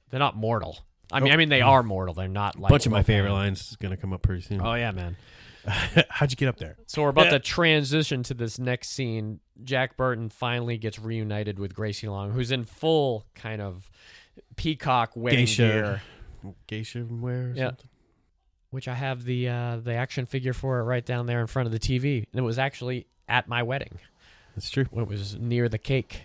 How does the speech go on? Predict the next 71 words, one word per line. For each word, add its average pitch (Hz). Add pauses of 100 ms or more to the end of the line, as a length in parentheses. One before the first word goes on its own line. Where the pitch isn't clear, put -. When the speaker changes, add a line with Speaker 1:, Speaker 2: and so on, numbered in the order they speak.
Speaker 2:
On 110
the 113
Speaker 1:
That's 110
Speaker 2:
cake 113
Speaker 1:
how, 101
Speaker 2:
table. 98 (120)
Speaker 1:
that's 147
how 147
<laughs> -
prominent 156
this 143
movie 147
was. 127
It 123
was 117
worked 123
into 131
my 113
wedding. 95 (440)
Yes, -
we 117
were 107
that 98
guy. 95 (240)
Not 165
fully 165
that 156
guy. 147
We 143
weren't, 135
like, 113
dressed 113
up 120
like 117
Speaker 2:
Oh, -
Speaker 1:
characters. 131
Speaker 2:
look 143
out. 127 (580)
Speaker 1:
Oh, 180
Speaker 2:
Oh, -
Speaker 1:
we 160
get 143
to 139
Speaker 2:
she -
Speaker 1:
see 151
Speaker 2:
kicked 160
Speaker 1:
the, 131
Speaker 2:
him, 120
Speaker 1:
uh, 113
Speaker 2:
werewolf 160
in 156
the 151
nards. 160
Speaker 1:
uh, 147
yeah, 170
I 180
don't 202
even 180
know 190
what 185
you 165
would 151
call 160
this 143
creature, 156
man. 107
It 110
was 117
like 131
a 123
beast 123